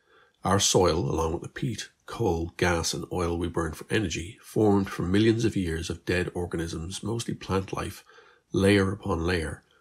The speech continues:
Life like fungi, bacteria, and worms keep our soil fertile.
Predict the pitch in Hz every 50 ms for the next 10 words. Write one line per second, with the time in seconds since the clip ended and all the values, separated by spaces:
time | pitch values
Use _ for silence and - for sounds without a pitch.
0 | _ _ _ _ _ _ - 92 98 117 120 - - - - 98 - - - 117
1 | 104 101 - 104 98 98 101 98 - 87 - - - - 98 90 80 78 78 78
2 | 87 104 - _ _ _ _ - 95 107 107 110 104 98 85 78 76 78 - -
3 | - - 147 135 - - 92 92 90 - - 85 - - - - - - 107 98
4 | - - - - - - -